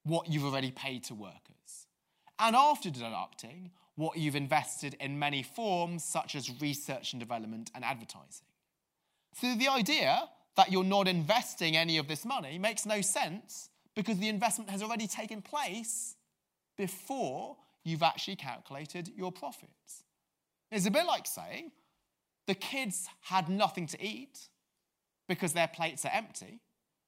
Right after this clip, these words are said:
right? Their plates are empty because they've already eaten, and that's why they are empty.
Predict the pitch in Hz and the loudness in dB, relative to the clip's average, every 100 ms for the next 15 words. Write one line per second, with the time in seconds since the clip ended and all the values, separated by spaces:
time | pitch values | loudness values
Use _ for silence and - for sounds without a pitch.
0 | _ _ _ _ _ _ - 220 262 254 | _ _ _ _ _ _ 2 6 6 4
1 | - 214 214 226 190 202 208 208 196 - | 4 4 4 0 0 -2 -2 -2 -2 -2
2 | 254 240 226 202 214 208 240 294 - - | 0 2 2 2 0 0 0 0 0 -2
3 | 120 139 190 - _ - 185 190 165 196 | -4 -2 -4 -6 _ -2 2 4 10 10
4 | 175 - 180 165 170 151 151 143 185 170 | 10 -2 -2 0 2 4 4 4 2 -4
5 | - - | -8 -16